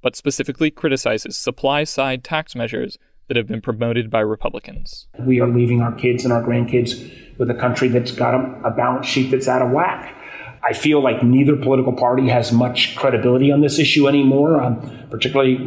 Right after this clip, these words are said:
Speaker 2: when we passed a two trillion dollar tax cut that Mister Trump proposed that disproportionately went to people like me who were at the higher income levels. I don't think that was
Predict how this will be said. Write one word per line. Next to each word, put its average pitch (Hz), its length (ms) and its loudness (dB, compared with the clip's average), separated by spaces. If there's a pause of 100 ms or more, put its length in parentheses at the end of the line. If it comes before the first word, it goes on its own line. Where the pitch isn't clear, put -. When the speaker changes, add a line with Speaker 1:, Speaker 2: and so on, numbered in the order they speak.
(300)
Speaker 2:
when 120 160 2
we 117 140 2
passed 127 420 0
a 123 140 -2
two 135 200 0
trillion 131 380 4
dollar 127 480 0 (640)
tax 131 300 -2
cut 131 180 -2
that 147 100 0
Mister 127 220 0
Trump - 560 -4
proposed 135 680 2 (380)
that - 380 -2
disproportionately 135 600 0
went 131 180 2
to 131 60 -2
people 135 300 2
like 131 220 2
me 143 200 4
who 139 120 4
were 123 340 4
at - 140 -4
the 131 80 0
higher 135 360 2
income 147 360 4
levels. 160 320 2
I 120 80 2
don't 120 180 0
think 127 200 -2
that - 180 0
was - 340 -4